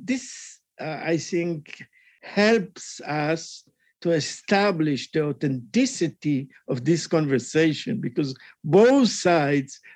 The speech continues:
are using language, theological language, which is typical to this period.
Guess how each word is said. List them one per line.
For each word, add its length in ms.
are 100
using 960
language, 840
theological 1000
language, 600
which 220
is 180
typical 540
to 120
this 280
period. 560